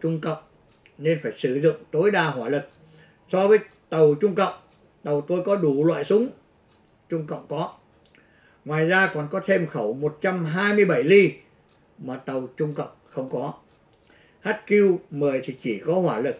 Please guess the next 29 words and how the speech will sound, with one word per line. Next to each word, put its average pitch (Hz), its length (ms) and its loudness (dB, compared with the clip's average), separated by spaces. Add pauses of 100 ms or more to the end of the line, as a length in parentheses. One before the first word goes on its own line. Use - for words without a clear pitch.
ngang 156 340 -2
với 175 140 -2
bằng 127 240 -6
tàu 107 300 -6 (320)
Trung 143 120 -12
Cộng. 143 180 -8 (1160)
Khi 220 180 0
tiến 269 340 4
vào 233 140 2
lòng 185 240 2
chảo, 156 380 0
tôi 202 140 2
đã 214 100 0
mừng 175 280 0
thầu, 143 420 -2 (120)
mừng 151 280 -2
thầm 180 260 0 (480)
khi 160 100 -8
thấy 185 220 -4
ba 180 240 2
chiếc 220 220 2
tàu 143 180 0
Trung 175 260 -4
Cộng 156 280 -6
đều 135 200 -8
nằm 131 340 -8
trong 160 280 -4
cái 160 100 -4
lòng 113 100 -8